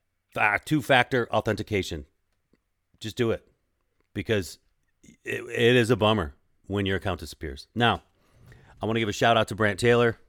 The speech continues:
for alerting I G. I texted him right away. I don't have everybody's phone numbers. And thank you,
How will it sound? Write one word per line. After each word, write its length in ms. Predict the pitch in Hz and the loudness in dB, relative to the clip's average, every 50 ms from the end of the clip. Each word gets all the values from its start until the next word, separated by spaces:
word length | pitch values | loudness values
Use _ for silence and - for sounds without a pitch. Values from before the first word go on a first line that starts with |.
| _ _ _ _ _ _ | _ _ _ _ _ _
for 160 | _ - 101 | _ -6 -6
alerting 400 | 101 98 101 104 107 104 104 98 | -4 -2 -2 -2 0 -2 -2 -2
I 160 | 95 95 95 95 | -2 -2 -2 -2
G. 400 | 85 87 104 107 107 110 101 - _ _ _ _ _ _ _ _ | -2 -4 -2 -2 -2 -2 -4 -8 _ _ _ _ _ _ _ _
I 220 | - - 95 92 | -10 -6 -6 -6
texted 440 | 90 - - 113 107 - - - 98 | -6 -2 -2 -2 -2 -2 -6 -8 -4
him 220 | 101 104 101 98 98 | -4 -2 -2 -2 0
right 200 | 98 95 95 95 | 0 0 0 0
away. 260 | 92 95 98 98 95 | 0 0 0 0 -2
I 120 | 90 98 | -2 -4
don't 200 | 87 107 104 104 | -4 -4 -4 -2
have 160 | 104 104 85 | -4 -4 -4
everybody's 380 | - 98 95 90 90 92 90 - | -2 -4 -4 -4 -6 -6 -8 -8
phone 240 | - 101 95 95 92 | -8 -8 -6 -6 -6
numbers. 440 | 92 92 90 92 90 87 - - - _ _ _ _ _ _ _ _ _ _ _ _ _ _ _ _ _ | -6 -6 -6 -6 -8 -8 -10 -16 -20 _ _ _ _ _ _ _ _ _ _ _ _ _ _ _ _ _
And 880 | - 92 90 87 87 87 87 87 87 85 87 87 85 85 87 85 78 - _ _ _ _ - | -12 -10 -10 -8 -8 -8 -8 -8 -8 -8 -8 -8 -8 -8 -8 -10 -10 -14 _ _ _ _ -6
thank 240 | 110 107 101 - | -6 -6 -6 -6
you, 440 | - 113 113 113 113 110 113 107 87 | -6 -6 -4 -4 -2 -4 -4 -6 -8